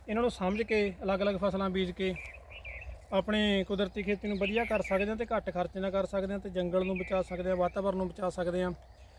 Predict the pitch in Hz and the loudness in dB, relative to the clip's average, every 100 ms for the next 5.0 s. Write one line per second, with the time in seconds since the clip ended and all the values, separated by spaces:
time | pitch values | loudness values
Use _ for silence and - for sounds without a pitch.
0 | - - - 240 254 269 277 285 240 - | -20 -8 6 8 8 6 6 6 4 4
1 | 262 269 233 226 220 208 208 220 277 277 | 0 0 -2 0 2 4 4 4 4 6
2 | 285 262 269 269 262 233 247 254 269 - | 6 8 6 6 0 4 8 10 8 6
3 | 269 254 262 262 269 254 247 214 202 - | 6 10 8 8 6 4 2 2 2 2
4 | 226 208 226 220 208 208 208 208 214 208 | -6 -4 2 4 4 2 0 0 2 2